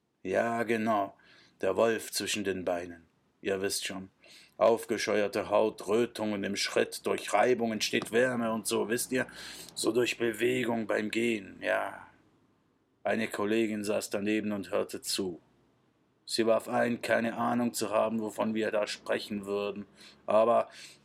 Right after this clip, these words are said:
und jetzt kommt's, dennoch konnte sie uns die medizinische Ursache für so ein Leiden erklären,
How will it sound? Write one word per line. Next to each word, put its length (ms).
und 140
jetzt 280
kommt's, 500
dennoch 400
konnte 360
sie 200
uns 320
die 100
medizinische 800
Ursache 480
für 140
so 160
ein 180
Leiden 380
erklären, 640